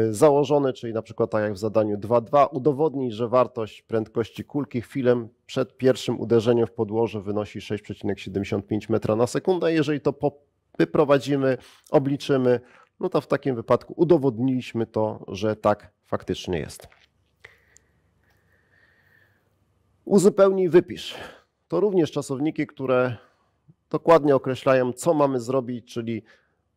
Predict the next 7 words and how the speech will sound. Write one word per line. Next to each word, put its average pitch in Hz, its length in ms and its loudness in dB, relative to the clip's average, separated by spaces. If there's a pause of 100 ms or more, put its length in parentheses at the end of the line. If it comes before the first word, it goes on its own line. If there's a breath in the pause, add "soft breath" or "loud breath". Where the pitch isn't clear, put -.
(280)
wypisać 160 680 2
na 127 80 -2
przykład 117 440 -2
z 107 100 -10
zadania 135 560 4
jakieś 117 400 -4
dane 120 500 -2